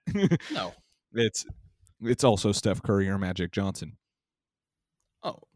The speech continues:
Speaker 2: Yeah. No, I can agree with that.
Speaker 1: <laughs> I was waiting. <laughs> I was waiting. <laughs> Where, wh-, which one would you give the edge to? Best point guard of all time? You can pick anyone.
Speaker 2: <sighs>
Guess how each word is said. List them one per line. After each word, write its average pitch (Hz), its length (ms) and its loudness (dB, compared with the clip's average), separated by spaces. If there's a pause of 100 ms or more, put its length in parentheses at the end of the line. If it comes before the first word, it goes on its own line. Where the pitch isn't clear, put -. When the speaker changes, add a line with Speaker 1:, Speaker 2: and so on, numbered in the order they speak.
(840)
Speaker 2:
Yeah. 127 200 -4 (340)
No, 143 100 -10
I 147 220 -10
can - 140 2
agree - 260 0
with - 100 -6
that. 185 180 -4
Speaker 1:
<laughs> - 40 -10
I - 20 -10
was 175 160 -2
waiting. 160 420 2
<laughs> - 40 -10
I 240 320 6
was 156 140 2
waiting. 139 280 0 (800)
<laughs> - 640 -16
Where, 139 160 4 (380)
wh-, 117 280 2
which 135 220 8
one 127 140 4
would 113 140 2
you 113 120 2
give 104 160 2
the 98 140 2
edge 95 200 -2
to? 92 160 -2
Best 101 240 -2
point 104 220 -2
guard 107 160 2
of 95 80 -4
all 104 140 2
time? 104 500 -4 (180)
You 110 140 -6
can 98 100 -10
pick 101 200 -2
anyone. 90 360 -8 (1600)
Speaker 2:
<sighs> 131 40 -20